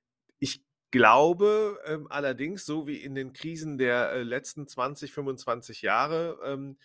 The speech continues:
da konnte man so ein bisschen ablesen, dass Gesundheitsdienstleistungen weiterhin gefragt sind und, äh, auch weiterhin bezahlt werden.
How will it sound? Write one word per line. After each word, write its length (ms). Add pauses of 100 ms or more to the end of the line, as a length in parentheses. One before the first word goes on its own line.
(220)
da 100
konnte 260
man 220
so 100
ein 80
bisschen 320
ablesen, 520
dass 160
Gesundheitsdienstleistungen 1400
weiterhin 380
gefragt 480
sind 160
und, 180
äh, 160
auch 240
weiterhin 540
bezahlt 500
werden. 260